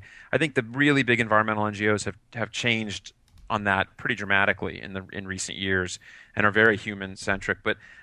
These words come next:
I think that's why, and, and that's why I don't mind, just like I don't mind a move away from the word sustainability or environmental to just, to just be talking about, you know, kind of rationality and practicality and good business and,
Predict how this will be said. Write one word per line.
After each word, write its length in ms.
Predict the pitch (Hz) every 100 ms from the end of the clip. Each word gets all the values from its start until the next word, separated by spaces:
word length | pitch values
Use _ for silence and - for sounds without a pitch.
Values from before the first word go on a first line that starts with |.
| -
I 100 | 139
think 160 | 190 202
that's 200 | 139 139
why, 420 | 123 120 - 101 - - -
and, 120 | 151
and 160 | 147 160
that's 160 | 196
why 120 | 226
I 20 | 175
don't 160 | 127
mind, 380 | 117 131 139 92
just 120 | 117
like 140 | 143 143
I 40 |
don't 140 | 139
mind 180 | 127 127
a 40 | 117
move 180 | 117
away 140 | 113 113
from 140 | 110
the 80 | 107
word 180 | 110 110
sustainability 840 | 107 - 104 104 104 107 101 98 - - - -
or 180 | 113 117
environmental 540 | 107 101 101 101 98
to 120 | 101
just, 260 | 104 139 - -
to 100 | -
just 180 | 160 -
be 80 | 131
talking 400 | - 135 135 113
about, 380 | 104 101 98 95 _ _ _ _
you 120 | 117
know, 140 | 107
kind 220 | 104 113
of 140 | 104 92
rationality 840 | - 110 113 104 98 107 104 - - -
and 140 | 107
practicality 840 | - 113 - - 101 95 92 92 95
and 340 | 101 95 95 _ _ _
good 240 | 113 107
business 720 | - 107 104 98 95 - - -
and, 320 | 107 101 98